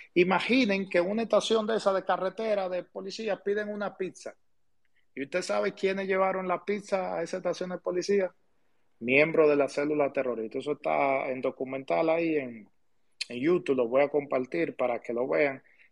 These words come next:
Le interceptaron la comunicación, los terroristas captaron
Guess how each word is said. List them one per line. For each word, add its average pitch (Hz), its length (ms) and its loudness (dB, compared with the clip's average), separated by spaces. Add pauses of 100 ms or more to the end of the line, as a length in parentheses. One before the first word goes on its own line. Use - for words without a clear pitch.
Le 160 460 4 (320)
interceptaron 180 840 -2
la 247 100 -2
comunicación, 208 920 -2 (280)
los 156 200 -2
terroristas 175 640 -4
captaron 165 840 -2